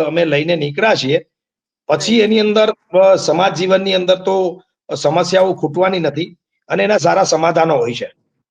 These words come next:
Speaker 1: પણ સરકારને
Speaker 2: બરાબર.
Speaker 1: કરવાની દાનત હોય તો. અને, અ, હું એક ઉદાહરણ આપીને મારી વાત પૂરી કરીશ. હું
Speaker 2: હમ.
Speaker 1: ભૂલતો ન હોય તો, અ, ગુજરાતના જ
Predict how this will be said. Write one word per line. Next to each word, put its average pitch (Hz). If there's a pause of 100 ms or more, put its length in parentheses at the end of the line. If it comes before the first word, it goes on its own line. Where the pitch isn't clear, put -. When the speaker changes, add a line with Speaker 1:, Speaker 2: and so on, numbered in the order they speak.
(120)
Speaker 1:
પણ 214
સરકારને 185
Speaker 2:
બરાબર. 233
Speaker 1:
કરવાની 170
દાનત 143
હોય 127
તો. 151 (760)
અને, 190
અ, 208
હું 180
એક 214
ઉદાહરણ 190
આપીને 180
મારી 170
વાત 165
પૂરી 180
કરીશ. 135 (520)
હું 202
Speaker 2:
હમ. 175
Speaker 1:
ભૂલતો 208
ન 226
હોય 208
તો, 214 (180)
અ, 175 (1900)
ગુજરાતના 202
જ 208